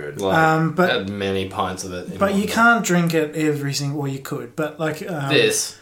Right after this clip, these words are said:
Speaker 3: No, no, no! I'm
Speaker 1: No,
Speaker 3: saying with the,
Speaker 1: Falcon.
Speaker 3: with the Falcon, but
Speaker 2: Don't
Speaker 3: this
Speaker 2: tell
Speaker 3: is
Speaker 2: me
Speaker 3: like
Speaker 2: how
Speaker 3: a
Speaker 2: to
Speaker 3: little,
Speaker 2: live.
Speaker 3: a little baby,
Speaker 1: <laughs>
Speaker 3: a little baby version that you can have quite sessionably, and it's,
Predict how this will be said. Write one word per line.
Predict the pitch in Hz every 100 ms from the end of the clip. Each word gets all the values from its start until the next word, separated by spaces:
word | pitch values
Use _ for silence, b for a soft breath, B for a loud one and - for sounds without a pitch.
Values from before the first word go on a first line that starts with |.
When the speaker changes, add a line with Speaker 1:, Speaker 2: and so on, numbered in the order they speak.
| B B -
Speaker 3:
No, | 180 190 190
no, |
no! | 180 175 156
I'm |
Speaker 1:
No, | 151
Speaker 3:
saying | 185 160 160
with | 156
the, | 165
Speaker 1:
Falcon. | 165 165
Speaker 3:
with | 156
the | 139
Falcon, | - 143 143 123 123
but | 139 151
Speaker 2:
Don't | 165
Speaker 3:
this | 180
Speaker 2:
tell | 196
Speaker 3:
is | 170
Speaker 2:
me |
Speaker 3:
like | 170
Speaker 2:
how |
Speaker 3:
a | 190
Speaker 2:
to |
Speaker 3:
little, | 175 170
Speaker 2:
live. | 160 - - 165
Speaker 3:
a |
little | 160 160 156
baby, | 165 247
Speaker 1:
<laughs> | 269 277 - - - - -
Speaker 3:
a |
little | 180 190
baby | 185 180 180
version | 170 170 170 165 160
that | 156 165
you | 160
can | 170 151
have | 156 147
quite | - 180 160 -
sessionably, | 160 147 147 131 135 135
and | 151 143
it's, | 139 - -